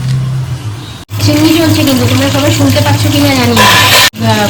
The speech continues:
কুমড়ো শাকের থেকে লাউ শাকটা খেতে বেশি ভালো লাগে। এক খোলা মাছ আমার কমপ্লিট ভাজা, আর এক খোলা ছাড়বো। উফ, বন্ধুরা, এখন বাজে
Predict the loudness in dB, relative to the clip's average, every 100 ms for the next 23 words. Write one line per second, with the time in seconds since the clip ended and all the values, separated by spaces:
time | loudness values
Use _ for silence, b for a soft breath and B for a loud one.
0 | 0 0 0 0 -2 -2 0 0 0 0
1 | 0 0 0 2 2 2 0 0 0 0
2 | 0 0 0 -2 0 0 2 0 0 -2
3 | -2 -2 0 0 2 2 2 0 0 0
4 | 0 0 0 0 0 0 0 0 0 0
5 | -2 -2 -4 -2 -2 -2 -2 -2 -2 0
6 | 0 0 0 0 0 -2 0 0 0 -2
7 | -2 -2 -2 -4 -14 -20 -20 -20 -14 -10
8 | -8 -10 -10 -4 -2 0 2 0 0 0
9 | 2 0 -2 0 0